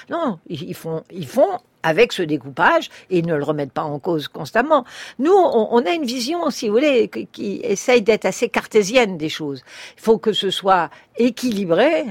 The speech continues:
alors que on est dans une dynamique. Les, c'est, un équilibre, c'est toujours instable. Bon, déjà.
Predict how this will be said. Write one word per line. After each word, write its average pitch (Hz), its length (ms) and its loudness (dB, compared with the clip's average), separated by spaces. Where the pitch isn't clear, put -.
alors - 300 -16
que 131 300 -10
on 151 120 -6
est 175 80 0
dans 185 140 4
une 190 200 0
dynamique. 247 520 0
Les, 170 280 2
c'est, - 240 -10
un 214 180 4
équilibre, 269 340 4
c'est 233 120 -4
toujours 226 240 2
instable. 247 580 2
Bon, 165 160 -12
déjà. 180 420 0